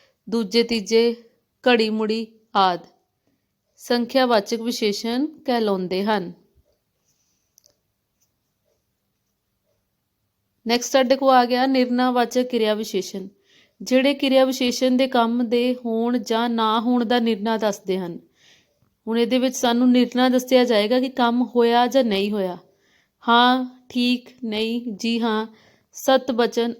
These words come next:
ਆਦਿ ਨਿਰਣਾ ਵਾਚਕ ਕਿਰਿਆ ਵਿਸ਼ੇਸ਼ਣ ਹਨ। ਉਦਾਹਰਨ ਦੇ ਤੌਰ 'ਤੇ ਅਸੀਂ ਦੇਖਾਂਗੇ,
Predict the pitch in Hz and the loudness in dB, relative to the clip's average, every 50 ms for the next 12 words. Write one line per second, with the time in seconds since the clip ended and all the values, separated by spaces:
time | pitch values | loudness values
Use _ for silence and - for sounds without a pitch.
0 | - 214 214 202 202 190 190 185 - - _ - 220 220 233 247 240 233 240 247 | -4 0 0 2 2 0 -2 -6 -12 -14 _ -12 -6 -2 0 0 0 0 0 -2
1 | 247 254 254 240 226 208 202 202 - 240 240 240 - - 240 220 226 233 240 240 | -2 0 0 2 2 0 0 -2 -4 -6 -6 -6 -6 -4 -2 0 0 0 -2 -2
2 | 247 240 - 233 208 202 - 208 202 202 202 208 220 233 254 254 - _ _ _ | -6 -8 -8 -6 -8 -6 -6 -6 -6 -6 -4 -4 -4 -4 -4 -6 -8 _ _ _
3 | _ _ _ _ _ _ _ 240 247 233 254 247 233 220 220 226 233 262 269 269 | _ _ _ _ _ _ _ -2 2 4 6 6 6 4 2 0 -2 -2 -2 -2
4 | 269 269 254 247 240 240 254 247 240 240 - 233 196 214 190 190 - 220 214 214 | 0 0 0 0 0 -2 -2 -4 -2 -4 -6 -6 -4 -4 -4 -4 -4 -6 -6 -4
5 | 196 233 247 262 262 - - | -2 -2 -2 -2 -4 -6 -14